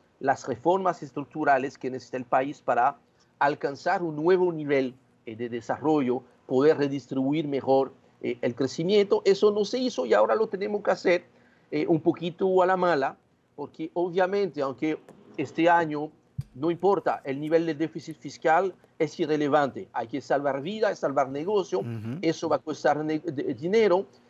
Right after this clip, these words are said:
Speaker 1: habrá que endeudarse, este, muchísimo más, pero ese no es el problema de ahora. Ahora, va a ser el problema,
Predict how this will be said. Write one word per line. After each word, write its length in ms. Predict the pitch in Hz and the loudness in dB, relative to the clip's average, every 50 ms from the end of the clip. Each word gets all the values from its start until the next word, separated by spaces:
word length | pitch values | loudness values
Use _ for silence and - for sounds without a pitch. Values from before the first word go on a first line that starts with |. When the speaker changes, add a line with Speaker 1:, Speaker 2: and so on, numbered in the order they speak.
| _ _ - | _ _ 0
Speaker 1:
habrá 320 | 139 143 156 165 170 160 | 2 4 4 4 4 2
que 100 | - 156 | 0 -2
endeudarse, 520 | 139 147 143 143 143 147 147 131 - - 147 | -2 -2 -2 -2 0 0 -2 -2 -2 -6 -8
este, 180 | 123 - 143 | -8 -6 -8
muchísimo 580 | 135 139 143 - - 151 - - 170 165 180 175 | -8 -8 -8 -10 -10 -12 -10 -6 -4 -2 -2 0
más, 260 | 185 208 226 214 - | 2 0 0 -2 -2
pero 180 | - 196 190 202 | -2 -2 -2 0
ese 160 | - - 196 | 0 0 0
no 160 | 180 180 202 | 0 0 -2
es 120 | 214 - | -2 -2
el 100 | 208 185 | -4 -6
problema 420 | - - - 139 139 151 156 151 131 | -6 -4 -2 -2 0 2 2 2 2
de 80 | 123 | 4
ahora. 240 | 127 151 185 139 101 | 4 4 4 4 4
Ahora, 240 | 107 113 110 87 - _ _ _ _ _ _ _ _ 117 | 2 0 -2 -4 -6 _ _ _ _ _ _ _ _ 0
va 100 | 131 - | 2 2
a 40 | - | 2
ser 220 | - 156 160 170 | 4 4 4 4
el 140 | 202 208 - | 4 0 -2
problema, 580 | - 202 220 226 214 214 196 190 196 196 202 | -2 -2 -2 0 0 0 0 0 0 -2 -2